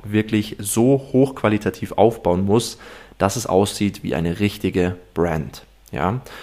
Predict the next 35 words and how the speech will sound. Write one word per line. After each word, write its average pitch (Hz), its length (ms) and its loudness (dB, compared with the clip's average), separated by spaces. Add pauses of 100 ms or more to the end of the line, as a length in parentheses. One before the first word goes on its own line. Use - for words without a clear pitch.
(140)
es - 140 -6
soll 135 100 6
natürlich 131 400 4
kein 101 360 -2
Fake 123 340 2
sein, 120 240 0
also 87 140 -2
keine 90 260 -4
Fake-Marke 110 800 0
oder 87 160 -2
sonst 98 320 -2
was. 113 260 4 (320)
Es - 160 -8
soll 110 220 6
einfach 104 340 0
nur 98 200 0
wirklich 110 580 2
sehr 98 500 2
seriös 92 640 2
wirken, 135 400 2
sehr 95 400 4
qualitativ - 680 -4
hochwertig 90 520 2
wirken. 110 420 2 (360)
Natürlich 107 340 2
müssen 127 260 4
die 110 80 0
Produkte 101 440 0
eine 90 120 0
gute 95 240 -4
Qualität 92 540 0
haben. 98 320 0
Natürlich 98 360 -4
müsst 123 380 4
ihr 123 320 4